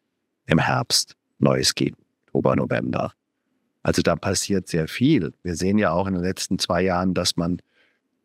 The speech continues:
von verschiedener Seite versucht, diese Authentizität irgendwie noch zu retten. Ähm, weil alles, was wir an Informationen kriegen, ist auf einem Bildschirm. Alles, was wir auf Bildschirm sehen, kann fake sein.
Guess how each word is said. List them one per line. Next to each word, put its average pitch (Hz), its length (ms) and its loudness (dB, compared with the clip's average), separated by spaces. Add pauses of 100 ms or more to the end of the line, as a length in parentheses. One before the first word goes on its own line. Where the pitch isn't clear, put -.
von - 180 2
verschiedener 131 500 2
Seite 90 280 0
versucht, 107 460 -2
diese 87 280 0
Authentizität 101 1120 0
irgendwie 101 500 0
noch 85 200 0
zu - 200 -2
retten. 101 560 -2 (800)
Ähm, 95 280 6 (160)
weil 92 140 0
alles, 151 360 2
was 120 220 -2
wir 113 320 2
an 101 80 -2
Informationen 90 680 0
kriegen, 131 420 0
ist - 180 0
auf - 180 -2
einem 80 220 -2
Bildschirm. 131 600 2
Alles, 95 340 0
was 92 180 -2
wir 82 80 0
auf 71 80 -6
Bildschirm 107 640 2
sehen, 90 400 0
kann 85 220 0
fake 76 280 -2
sein. - 400 -2